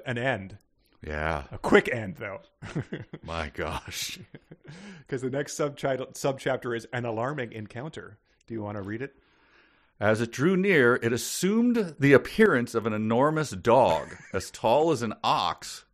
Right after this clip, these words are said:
Speaker 2: which ran swiftly our way with a threatening motion of its head."
Speaker 1: My God, the body counts are ri-, about to rise even higher.
Speaker 2: But before I could even utter a snarl, the whir of Colonel Smith's disintegrator was heard, and the creature vanished in the shadow.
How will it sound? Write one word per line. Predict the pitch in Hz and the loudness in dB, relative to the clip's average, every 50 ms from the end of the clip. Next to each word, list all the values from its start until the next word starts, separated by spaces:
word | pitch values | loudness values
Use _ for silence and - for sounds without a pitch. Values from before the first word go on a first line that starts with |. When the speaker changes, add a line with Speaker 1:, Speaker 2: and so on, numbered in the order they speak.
| _ _ | _ _
Speaker 2:
which | - 101 101 - - | -4 -4 -4 -4 -2
ran | 120 110 107 139 113 110 | 0 2 2 2 0 0
swiftly | - - - 123 131 170 165 - - 165 151 | -6 -8 -4 0 0 0 0 0 -2 -2 2
our | - 113 117 117 | 2 4 4 4
way | 113 110 123 127 123 123 | 4 2 4 4 4 4
with | 120 113 104 | 2 2 0
a | 104 98 | 0 -2
threatening | 98 - - - - 113 131 156 - 170 180 175 151 139 | -4 -6 -10 -6 -2 0 0 0 0 -2 -4 -2 -2 0
motion | 123 123 135 160 165 - - 135 | 0 2 2 2 0 0 -2 -4
of | 127 101 | -2 -2
its | 107 - - | -4 -6 -8
head." | - - 160 185 156 135 - - | -8 -6 -2 0 0 0 0 2
Speaker 1:
My | 156 196 185 | 0 0 0
God, | 139 - 156 190 214 196 170 135 110 117 - _ - | 2 4 6 6 8 8 6 4 2 -4 -10 _ -10
the | 139 147 | -8 -2
body | 117 180 175 175 175 | 2 4 4 4 2
counts | - - 156 165 156 - | 0 0 -2 0 0 0
are | 156 | -2
ri-, | 139 156 165 | -2 0 -2
about | 151 139 156 147 - | 0 0 0 0 0
to | 147 | -2
rise | 127 117 139 147 160 156 139 | -4 -2 0 2 2 2 2
even | 156 147 151 135 | 0 0 0 0
higher. | 120 151 170 175 139 113 95 - - - - - _ _ _ _ _ _ _ _ - | 2 2 2 2 2 0 -2 -6 -14 -20 -20 -20 _ _ _ _ _ _ _ _ -4
Speaker 2:
But | 85 87 92 - | -2 0 0 0
before | - 95 - - 98 95 90 | -2 -6 -4 0 0 2 2
I | 87 | 0
could | - - 87 90 | 0 -4 -4 -4
even | 82 78 87 82 - | -2 -4 -4 -4 -2
utter | 87 85 85 85 85 | -2 -2 0 -2 -2
a | 82 | -4
snarl, | - - 92 87 82 76 76 78 78 76 | -6 -6 -4 -2 -2 0 0 -2 -2 -2
the | 80 85 | -4 -4
whir | 82 87 95 98 95 95 | -2 0 2 4 4 4
of | 95 90 - | 2 2 0
Colonel | - 110 101 98 98 95 | -4 -2 -2 0 0 -2
Smith's | - - - 95 92 92 - | -4 -6 -4 -4 -4 -4 -6
disintegrator | - - 101 - - 113 92 - 95 85 - 87 80 78 80 82 | -8 -8 -8 -6 -4 -6 -6 -6 -6 -6 -4 -4 -2 -2 -4 -4
was | 80 - - | -6 -6 -4
heard, | 92 82 80 78 80 | -4 -2 -2 -2 -4
and | 80 85 87 | -4 -4 -6
the | 87 | -6
creature | - - - 98 87 - - 98 92 | -8 -6 -6 -6 -6 -4 -4 -4 -4
vanished | 80 87 80 78 76 80 78 - - - | -4 -4 -4 -4 -4 -6 -6 -8 -10 -10
in | 82 78 73 | -10 -8 -8
the | 80 | -8
shadow. | 78 - - 71 67 64 - 64 64 - 160 | -10 -10 -10 -10 -8 -8 -8 -10 -10 -12 -12